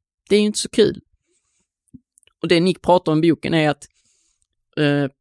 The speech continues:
pensionärer spenderar mindre pengar. Det handlar om fire-personer också. Och man översparar ofta till såna här perioder. Och det är också väldigt viktigt att få med då, kopplat till fire,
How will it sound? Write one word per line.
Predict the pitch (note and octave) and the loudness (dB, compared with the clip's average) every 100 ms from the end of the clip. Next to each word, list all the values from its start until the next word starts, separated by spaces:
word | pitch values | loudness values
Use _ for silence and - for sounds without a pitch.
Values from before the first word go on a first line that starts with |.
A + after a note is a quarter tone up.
| _ - | _ -4
pensionärer | F3+ G#3 A3+ C#3+ C3 | -2 -2 0 0 -2
spenderar | C#3 - E3 E3+ | -6 -4 0 0
mindre | E3+ E3+ D#3 | 0 0 -2
pengar. | - E3 C3+ C3 D#3 | 0 0 0 -2 -4
Det | |
handlar | C3+ C#3+ | -2 -2
om | C3+ | -4
fire-personer | - D#3 C#3 C#3+ - C3+ D3 | -2 0 0 -2 -4 -2 -2
också. | C#3 - C3 C#3+ _ _ _ _ _ | -4 -4 -4 -6 _ _ _ _ _
Och | C#3+ C#3+ | -2 2
man | D3+ D3+ - _ _ _ | 2 0 -6 _ _ _
översparar | D#3 F#3+ G#3 B2+ - - C3+ C3+ | 2 4 4 0 -6 -2 0 0
ofta | C3+ F3+ - - | 0 -2 -4 -8
till | - E3 C3 | -8 -6 -4
såna | - D3+ | -2 -2
här | D3+ | -2
perioder. | D3 D3+ D3 - - - _ - | -2 -2 -2 -6 -10 -12 _ -6
Och | C#3+ | -2
det | |
är | D#3+ | -2
också | - | -2
väldigt | E3 E3 E3 | -4 -2 -2
viktigt | E3+ D3 D#3 | -4 -4 -4
att | - - _ - - | -4 -12 _ -14 -4
få | D3+ | -2
med | E3+ D#3 D3+ | 0 0 0
då, | D3 C3+ - | -2 -4 -6
kopplat | D#3+ E3 C#3+ | -4 -4 -6
till | C#3 | -6
fire, | - D3 B2+ C#3 | -2 0 0 -2